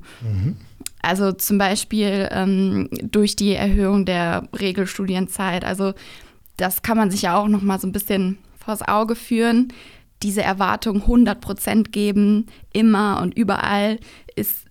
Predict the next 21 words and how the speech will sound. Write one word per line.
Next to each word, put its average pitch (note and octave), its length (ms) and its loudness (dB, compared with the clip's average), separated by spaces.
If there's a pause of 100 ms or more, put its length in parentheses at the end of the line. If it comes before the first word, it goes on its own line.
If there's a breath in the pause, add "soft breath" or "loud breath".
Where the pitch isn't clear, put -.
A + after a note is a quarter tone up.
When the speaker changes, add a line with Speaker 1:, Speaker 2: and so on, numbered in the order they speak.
(220)
Speaker 2:
ist - 160 -6
ja - 160 -2
auch - 220 -8
nicht - 380 -8
ganz F#3 220 0
so F#3 100 -2
da, F#3 420 0 (240 loud breath)
Speaker 1:
Ja. A2+ 120 -16
Speaker 2:
weil F#3 360 -2 (120)
man A3 280 2
hat A#3 140 -2
ja A#3 120 2
auch - 40 -4
gar G3 100 -2
keinen G#3 220 2
Grund C4+ 240 2
mehr G3 140 0
zu - 140 -4
sagen, G3 460 0
„Oh, G3 160 -4
heute, A#3 440 2